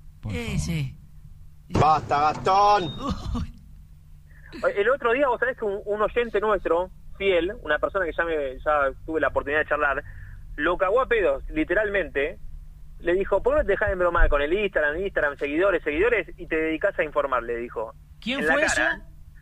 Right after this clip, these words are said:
Speaker 4: Un plateísta que es fiel oyente de Muy Independiente.
Speaker 1: Excelente.
Speaker 4: Eh, eh, no me acuerdo el nombre, pero él, él nos debe estar escuchando y, y debe saber, eh, "Este soy yo", está, debe estar
Speaker 2: Y
Speaker 4: diciendo.
Speaker 2: suele subir bastantes videos, ¿no, Nico?
Speaker 1: Mira, ayer un, un,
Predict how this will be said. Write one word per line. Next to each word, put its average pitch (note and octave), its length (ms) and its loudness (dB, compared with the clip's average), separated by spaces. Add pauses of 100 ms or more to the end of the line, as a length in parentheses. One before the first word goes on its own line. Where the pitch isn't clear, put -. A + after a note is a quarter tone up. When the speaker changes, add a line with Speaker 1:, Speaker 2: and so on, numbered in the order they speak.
(120)
Speaker 4:
Un G3+ 160 -2
plateísta G#3+ 560 0 (100)
que E3+ 140 0
es D#3+ 100 -6
fiel F#3+ 200 0
oyente F#3 300 -2
de D#3+ 80 2
Muy E3+ 140 -4
Independiente. C3+ 380 0
Speaker 1:
Excelente. A#2+ 960 0 (560)
Speaker 4:
Eh, D3+ 480 0
eh, D3 60 -4
no E3 160 -2
me G#3 60 0
acuerdo G#3 220 4
el G#3 60 2
nombre, E3+ 200 0
pero D3 240 2
él, E3+ 160 2 (140)
él F3+ 160 2
nos E3+ 100 0
debe E3+ 140 2
estar F3 140 -2
escuchando F3 580 -2
y, B2 540 -8
y B2+ 300 -12
debe C#3 180 0
saber, C#3 260 2
eh, A2+ 440 -4
"Este D#3+ 260 0
soy D3+ 180 0
yo", B2+ 160 0
está, A#2 180 -6
debe B2 160 -6
estar B2 160 -4
Speaker 2:
Y B3+ 40 -4
Speaker 4:
diciendo. C4+ 260 -8
Speaker 2:
suele A#3+ 300 -6
subir A#3 260 -6
bastantes A3 400 -2
videos, F#3+ 360 2
¿no, G#3 120 -4
Nico? G3 400 -2
Speaker 1:
Mira, E3+ 360 2
ayer G3 420 0 (240)
un, E3 380 -6
un, D#3 680 -6